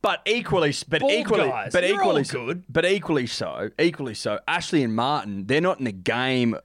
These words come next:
Speaker 1: of telling people they look good bald.
Speaker 2: No.
Speaker 1: That's
Speaker 2: Uh,
Speaker 1: not their
Speaker 2: no,
Speaker 1: racket.
Speaker 2: no, no, that's not their game.
Speaker 1: That's not their racket,
Speaker 2: No,
Speaker 1: mate.
Speaker 2: no, no, you're
Speaker 1: They,
Speaker 2: right.
Speaker 1: they're in the game of going, "Oi, brah, if you're bald, you're a loser."
Speaker 2: Yeah.
Speaker 1: That's their,
Speaker 2: <laughs> No,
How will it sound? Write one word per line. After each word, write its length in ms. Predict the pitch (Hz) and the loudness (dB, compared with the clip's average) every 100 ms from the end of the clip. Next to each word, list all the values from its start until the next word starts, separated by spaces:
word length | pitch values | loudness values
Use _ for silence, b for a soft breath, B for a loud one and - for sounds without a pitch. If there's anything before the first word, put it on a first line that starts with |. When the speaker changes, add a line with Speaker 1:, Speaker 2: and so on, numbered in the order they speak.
| _ b b - | _ b b -6
Speaker 1:
of 140 | 107 | -6
telling 340 | - 143 139 120 | -2 0 0 0
people 240 | 127 113 | -2 0
they 140 | 110 | -4
look 160 | 110 104 | -4 -2
good 200 | 123 95 | -2 -2
bald. 480 | 98 117 95 - 160 | 0 0 0 -8 -4
Speaker 2:
No. 320 | 185 190 98 | 0 0 0
Speaker 1:
That's 180 | 156 175 | -2 0
Speaker 2:
Uh, 60 | 214 | 0
Speaker 1:
not 80 | 160 | 0
their 120 | 113 | 0
Speaker 2:
no, 60 | |
Speaker 1:
racket. 200 | 143 190 220 | 0 0 0
Speaker 2:
no, 80 | |
no, 140 | 202 165 | -2 0
that's 200 | 202 202 | 0 0
not 140 | 202 | -2
their 100 | 151 | -2
game. 280 | 147 139 117 | -2 -4 -2
Speaker 1:
That's 180 | 151 - | -2 0
not 80 | 220 | 0
their 140 | 156 | 0
racket, 340 | 120 226 - 139 | 2 2 0 -2
Speaker 2:
No, 140 | 165 | -2
Speaker 1:
mate. 80 | 165 | 0
Speaker 2:
no, 80 | 151 | 0
no, 100 | 127 | 0
you're 160 | 117 | 2
Speaker 1:
They, 120 | 190 226 | 2 2
Speaker 2:
right. 100 | - | 2
Speaker 1:
they're 160 | 208 | 2
in 80 | 226 | 2
the 80 | 175 | 0
game 300 | 156 151 151 | 0 0 -2
of 100 | 127 | 0
going, 320 | 156 143 131 135 | 2 2 2 0
"Oi, 220 | - 135 | 0 0
brah, 500 | 107 131 143 117 - - B B _ | -2 0 2 0 -2 -8 B B _
if 80 | 113 | 0
you're 160 | 180 | 2
bald, 420 | 156 107 135 190 135 | 2 2 2 2 2
you're 120 | 147 | 2
a 40 | |
loser." 500 | 101 90 101 143 110 - | 0 -4 2 2 2 0
Speaker 2:
Yeah. 160 | 233 - - | 0 0 0
Speaker 1:
That's 240 | 208 - | 0 0
their, 320 | 139 185 | 2 2
Speaker 2:
<laughs> 20 | |
No, 40 | 190 | 2